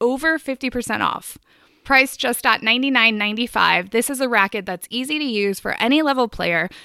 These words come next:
and an awesome deal, so go grab yours now at tennis only dot com dot A U.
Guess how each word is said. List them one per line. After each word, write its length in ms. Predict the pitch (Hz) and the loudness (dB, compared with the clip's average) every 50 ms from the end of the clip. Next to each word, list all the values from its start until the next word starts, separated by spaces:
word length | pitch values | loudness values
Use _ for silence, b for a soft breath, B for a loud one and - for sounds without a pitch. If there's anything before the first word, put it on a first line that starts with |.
| B B | B B
and 180 | - 233 254 285 | 0 0 2 2
an 80 | 311 269 | 2 2
awesome 340 | 226 214 226 - 254 240 233 | 2 2 2 0 -2 -2 -2
deal, 240 | 226 202 170 - - | -2 -2 -2 -4 -4
so 160 | - 226 214 | -6 -6 -6
go 240 | 190 247 247 269 277 | -2 -2 0 0 0
grab 300 | 269 254 247 262 254 240 | 2 2 2 2 2 0
yours 280 | 247 247 254 254 - | 0 0 0 -2 -2
now 320 | 208 185 170 156 160 165 - | -4 -4 -2 -2 -2 -2 -4
at 160 | - - - - | -6 -8 -8 -8
tennis 400 | - - 294 320 359 339 - 247 | -6 -4 -2 -2 -2 -4 -4 -4
only 320 | 240 240 233 233 233 226 | -4 -4 -4 -4 -4 -6
dot 320 | 208 - 240 247 269 - | -2 0 2 2 2 0
com 320 | - 220 214 208 196 196 196 | -2 -4 -4 -2 -2 -4 -6
dot 260 | - 220 185 185 - | -4 -4 -4 -2 -2
A 80 | 185 175 | -4 -4
U. 300 | 175 170 - - - | -4 -6 -8 -8 -10